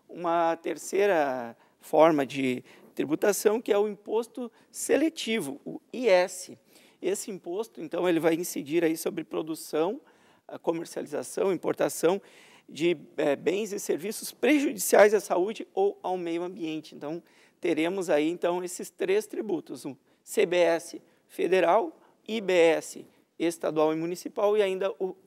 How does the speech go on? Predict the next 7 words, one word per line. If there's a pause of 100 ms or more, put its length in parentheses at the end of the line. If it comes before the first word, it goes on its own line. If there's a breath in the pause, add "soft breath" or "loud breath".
I
S, (280 soft breath)
que
é
o
imposto (180 soft breath)
seletivo.